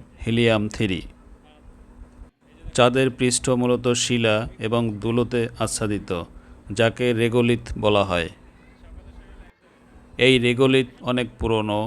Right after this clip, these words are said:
এবং একটি চাঁদের আগ্নেয়গিরির বিস্ফোরণের পরে এটি তৈরি হয়েছে। চাঁদের পৃষ্ঠে সাধারণত অক্সিজেনের উপস্থিতি নেই, তবে চাঁদের মাটিতে অক্সিজেন সমৃদ্ধ উপাদান যেমন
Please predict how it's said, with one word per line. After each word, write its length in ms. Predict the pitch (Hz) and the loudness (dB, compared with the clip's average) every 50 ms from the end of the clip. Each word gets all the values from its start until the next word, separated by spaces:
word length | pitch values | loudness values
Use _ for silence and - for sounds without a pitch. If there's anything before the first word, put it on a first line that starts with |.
| 143 - - - - | -6 -10 -14 -8 -6
এবং 220 | 113 110 120 117 117 113 113 - - - - - - | 0 2 2 2 2 -2 -6 -12 -18 -20 -20 -18 -12
একটি 280 | - 117 117 - - 131 120 - | -10 -10 -10 -6 -6 -6 -4 -2
চাঁদের 280 | - 117 117 120 123 123 123 120 117 117 | 0 0 2 4 2 2 0 -2 -2 0
আগ্নেয়গিরির 600 | 120 113 117 123 131 131 131 113 127 123 127 123 110 110 | 0 0 0 0 0 0 0 0 0 0 0 0 0 -2
বিস্ফোরণের 520 | 110 - - - 120 120 120 120 120 113 117 | -2 4 4 4 4 4 2 0 -2 -2 -2
পরে 160 | 117 113 110 107 107 | -4 -2 -2 -4 -4
এটি 140 | 98 110 101 - | -6 -8 -6 -4
তৈরি 240 | 110 107 107 107 101 | -4 -2 -2 -2 -4
হয়েছে। 400 | 95 92 90 87 85 - 95 90 87 - - - - - - - - - - - - - - - - - - - - - - - - - _ _ _ _ _ _ | -4 -4 -4 -4 -6 -6 -8 -10 -12 -14 -18 -20 -20 -20 -20 -20 -20 -20 -20 -20 -20 -20 -20 -20 -20 -20 -20 -20 -20 -20 -20 -20 -20 -20 _ _ _ _ _ _
চাঁদের 440 | - - - 127 120 117 127 127 123 | -12 -4 0 0 2 2 2 0 0
পৃষ্ঠে 360 | 120 123 123 120 120 - - 127 | -2 -2 -2 -2 -2 -2 -2 -2
সাধারণত 600 | 113 - 113 110 110 113 120 120 120 120 120 123 120 113 110 120 - - | -2 -2 -2 -2 0 0 0 0 0 0 0 0 0 0 0 -2 -2 -2
অক্সিজেনের 580 | 120 117 - - - 120 117 123 123 127 123 113 113 | -2 -2 -2 -4 -4 -2 -2 0 0 0 0 0 -2
উপস্থিতি 560 | 107 110 120 117 - - - 127 107 - 113 104 | -2 -2 -2 -4 -4 -4 -6 -6 -4 -4 -2 -2
নেই, 240 | 101 98 87 82 - - - - - - - - - - - - - - - - _ _ - _ - _ _ _ _ _ _ - - | -2 -2 -4 -6 -8 -14 -18 -20 -20 -20 -20 -20 -20 -20 -20 -20 -20 -20 -20 -20 _ _ -20 _ -20 _ _ _ _ _ _ -14 -14
তবে 360 | - - - 120 120 120 127 120 - - | -10 -2 0 0 2 2 0 0 0 2
চাঁদের 300 | 117 120 120 127 127 127 123 113 | 2 2 4 2 2 2 2 2
মাটিতে 420 | 113 110 101 123 123 123 131 120 107 104 104 104 - - - - 120 | 2 0 0 -2 -4 -2 0 0 0 0 -2 -4 -8 -10 -4 -2 -2
অক্সিজেন 420 | 120 - - - 123 120 131 131 123 | -2 -2 -4 -6 -4 -2 -2 -2 -2
সমৃদ্ধ 480 | 120 - 117 113 117 113 123 117 101 127 120 113 | -2 -2 -2 0 0 -2 -2 -2 -2 -2 -2 0
উপাদান 380 | 104 - 123 120 113 113 107 101 98 - - - - 107 101 | 2 2 2 4 2 2 0 -2 -4 -8 -12 -16 -12 -6 -4
যেমন 240 | 123 120 123 127 | -2 -2 0 0